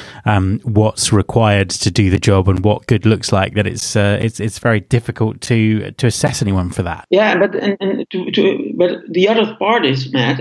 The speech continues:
Speaker 2: um, it would be interesting if we actually knew who are good at their job.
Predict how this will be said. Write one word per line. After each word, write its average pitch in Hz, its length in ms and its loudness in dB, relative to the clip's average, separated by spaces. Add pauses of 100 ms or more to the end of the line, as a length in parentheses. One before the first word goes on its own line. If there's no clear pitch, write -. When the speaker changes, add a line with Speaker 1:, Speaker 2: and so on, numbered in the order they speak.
Speaker 2:
um, 143 380 2
it 147 120 0
would 202 220 2
be 165 140 2
interesting 156 640 0
if 135 180 -2
we 151 160 4
actually 151 320 0
knew 160 320 4
who 139 220 4
are 131 100 2
good 151 160 4
at 127 140 2
their 117 160 0
job. 151 500 -2